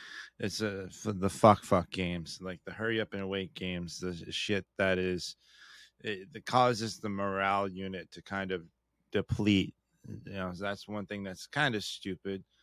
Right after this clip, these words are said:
But, um, say, like, if we were to do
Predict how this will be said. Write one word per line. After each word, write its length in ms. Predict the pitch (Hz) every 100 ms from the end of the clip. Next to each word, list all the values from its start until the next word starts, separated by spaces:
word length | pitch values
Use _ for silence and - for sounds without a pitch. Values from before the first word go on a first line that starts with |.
| _ - - _ _ - 131
But, 300 | 101 95 92 98
um, 400 | 95 92 92 87 _ _ _ _ _ _ _ _ - - _ _
say, 200 | - 113 104
like, 260 | 101 -
if 160 | 101 -
we 140 | 107
were 140 | 107 101
to 120 | 101
do 480 | 101 101 98 98